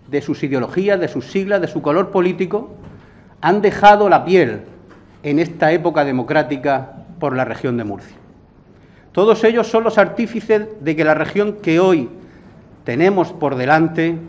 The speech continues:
ofrezca espacios de libertad y caminos de prosperidad y desarrollo. Con errores y con aciertos, el balance final es siempre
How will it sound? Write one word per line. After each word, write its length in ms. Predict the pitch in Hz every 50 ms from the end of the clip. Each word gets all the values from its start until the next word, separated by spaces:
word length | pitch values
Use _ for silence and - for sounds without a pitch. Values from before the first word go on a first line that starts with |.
| - -
ofrezca 520 | 147 143 - - 185 190 185 - - 220
espacios 540 | 196 190 - - 196 190 190 - - 202 180
de 100 | 160 165
libertad 440 | 147 143 135 135 139 - - 175 175
y 80 | 170 160
caminos 500 | - 151 143 160 190 208 202 196 180 156
de 100 | 165 156
prosperidad 680 | 160 156 131 - - 135 127 123 131 131 151 156 147
y 100 | 139 127
desarrollo. 540 | 120 127 - - 113 110 113 107 98 95 95 - - - - _ _ _ _ - - - - - - - - - _ _ -
Con 180 | - 151 147 139
errores 640 | 143 127 135 175 208 220 185 139 107 - - - - - - - - - - - -
y 100 | 170 165
con 220 | - 165 165 160
aciertos, 640 | 156 - - 190 202 226 220 160 - - - 104 101 - - - - - _ _ - - - _ _ - - - _ -
el 120 | - 151 143
balance 380 | 156 170 196 - - - 240
final 280 | - 208 202 208 226 220
es 120 | 214 196
siempre 640 | - - - 220 226 214 220 - 208 208 214 214 208